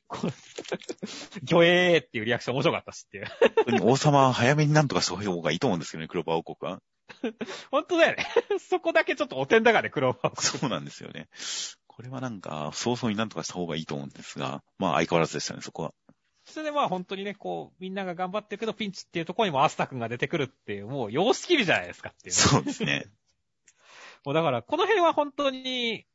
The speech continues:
Speaker 1: 他の漫画がね、結構ピンチになって、どうなっちゃうんだ、世界が壊れてしまうってなっても、このブラッククローバーに関しては世界が壊れちまうってなっても、まあ大丈夫だろうっていう、この安心感よっていうね。
Speaker 2: <laughs> まあそうですね。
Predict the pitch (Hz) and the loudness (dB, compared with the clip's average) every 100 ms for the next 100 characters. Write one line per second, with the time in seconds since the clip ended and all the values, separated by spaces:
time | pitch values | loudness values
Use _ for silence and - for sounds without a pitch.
0 | _ - 302 311 302 294 277 269 240 262 | _ 0 2 4 4 4 2 0 0 -2
1 | 151 131 226 202 151 139 139 123 127 233 | -2 -2 -4 -2 -2 0 0 -2 2 2
2 | 226 202 - 208 185 165 - 233 214 185 | 2 -2 0 0 2 0 0 2 2 4
3 | 220 247 226 - 202 180 143 120 101 101 | 4 4 2 0 2 2 -2 -4 -8 -8
4 | - - - - - 127 120 120 226 - | -12 -16 -18 -20 -6 -2 0 2 2 4
5 | 339 320 208 139 151 135 - 269 269 233 | 4 6 6 4 2 2 0 4 4 4
6 | - 262 269 262 233 233 220 139 202 - | 4 4 4 0 2 4 4 4 2 2
7 | 139 107 220 311 151 160 294 269 123 101 | 0 2 4 4 4 6 6 6 4 -2
8 | 92 95 92 180 190 180 175 226 - 87 | -8 -10 -4 2 6 6 4 0 0 -6
9 | - 87 - - - - 226 - - - | -8 -10 -8 -8 -4 2 6 8 6 4
10 | 139 - - 85 | 4 2 -2 0